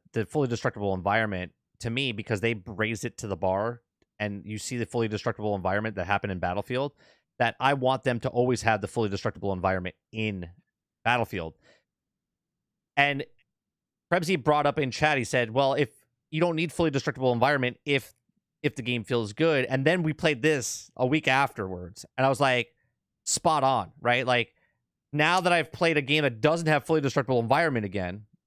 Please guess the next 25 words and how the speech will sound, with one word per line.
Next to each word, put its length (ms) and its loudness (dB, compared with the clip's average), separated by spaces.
okay, 340 0
the 80 2
way 240 2
they 120 0
captured 400 0
this 160 -4
game 320 0
is 120 0
just, 440 -2
it's 140 -6
so 160 0
perfect. 640 -6
It 140 0
feels 280 0
so 340 2
good, 280 2
and 160 2
I 60 4
think 200 -2
it's 80 -8
the 80 0
way, 340 2
if 120 0
this 200 2
was, 220 -2